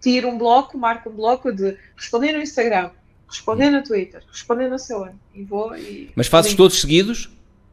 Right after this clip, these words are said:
Speaker 1: Não, não, não, nunca
Speaker 2: Ah, mas eu
Speaker 1: seguiria.
Speaker 2: faço todos seguidos. Eu, eu faço assim, eu tiro um bloco, por exemplo, para responder e-mails. Só respondo a e-mails naquele bloco diário, acabou.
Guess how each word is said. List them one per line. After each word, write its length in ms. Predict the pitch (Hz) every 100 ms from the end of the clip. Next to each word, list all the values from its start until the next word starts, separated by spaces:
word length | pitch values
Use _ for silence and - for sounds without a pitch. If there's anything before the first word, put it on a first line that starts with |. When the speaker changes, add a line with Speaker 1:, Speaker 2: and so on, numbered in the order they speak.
| _ _ _ -
Speaker 1:
Não, 320 | 226 208 185 185
não, 220 | 180 175
não, 200 | 180 175
nunca 180 | 190 220
Speaker 2:
Ah, 160 | 220
mas 40 | 135
eu 60 |
Speaker 1:
seguiria. 120 | 123 -
Speaker 2:
faço 160 | 160
todos 180 | 196 -
seguidos. 600 | - 196 180 120 92 -
Eu, 240 | 117 123 131
eu 100 | 135
faço 220 | 160 147
assim, 360 | 143 139 95 -
eu 100 | 117
tiro 420 | - 143 110 95
um 280 | 110 110 107
bloco, 260 | 101 139 156
por 60 | 139
exemplo, 200 | 165 -
para 100 | -
responder 280 | - 156
e-mails. 480 | 190 139 90 - - - - _ - _ -
Só 140 | - 110
respondo 260 | - 123
a 20 | 135
e-mails 260 | 151 160
naquele 280 | 165 165 165
bloco 260 | 156 180 220
diário, 340 | 151 92 85
acabou. 400 | - - 117 92